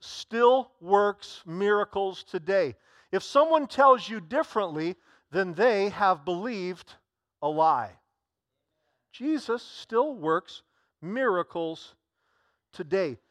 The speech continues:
This was a number of years ago. Someone was talking with me, had come to meet with me, or maybe, I, I forget exact-, maybe I had gone to meet with them.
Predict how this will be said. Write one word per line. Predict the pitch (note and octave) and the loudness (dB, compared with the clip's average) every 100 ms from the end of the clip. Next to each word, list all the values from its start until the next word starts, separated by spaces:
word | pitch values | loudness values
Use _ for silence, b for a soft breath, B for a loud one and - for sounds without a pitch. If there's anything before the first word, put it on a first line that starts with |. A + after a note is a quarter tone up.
| _ _ _ D#4+ | _ _ _ -10
This | D#4+ | -8
was | A#3+ G#3 | -6 -2
a | G3+ | 0
number | A3 B3+ F3+ | 0 -2 -4
of | D3+ | -4
years | G#3 C4+ A3 | -6 -6 -6
ago. | E3+ D#3+ | -2 -2
Someone | E3+ A3 A3 F#3+ | -2 -4 -4 -6
was | F3 | -6
talking | - G3 G3+ F#3+ | 2 2 2 -2
with | E3+ D#3+ | -6 -6
me, | D#3+ F3+ _ _ _ _ _ _ _ _ | -12 -14 _ _ _ _ _ _ _ _
had | D#3+ - | -16 -4
come | G#3 G3 | -2 -2
to | E3+ | -6
meet | F#3 G3+ | -8 -6
with | F#3+ G3+ | -8 -6
me, | G3 | -6
or | |
maybe, | D#3 F#3+ C#3+ | -4 -6 -6
I, | F#3+ - | -6 -6
I | E3 | -10
forget | - F#3 F3 | -10 -8 -8
exact-, | C3+ F#3 D3 | -6 -8 -6
maybe | G3 F3+ | -6 -6
I | |
had | E3+ C#3 | -6 -6
gone | E3+ C#3+ | -8 -10
to | |
meet | D3+ D3+ | -14 -14
with | C3+ | -14
them. | D#3+ C3+ | -12 -14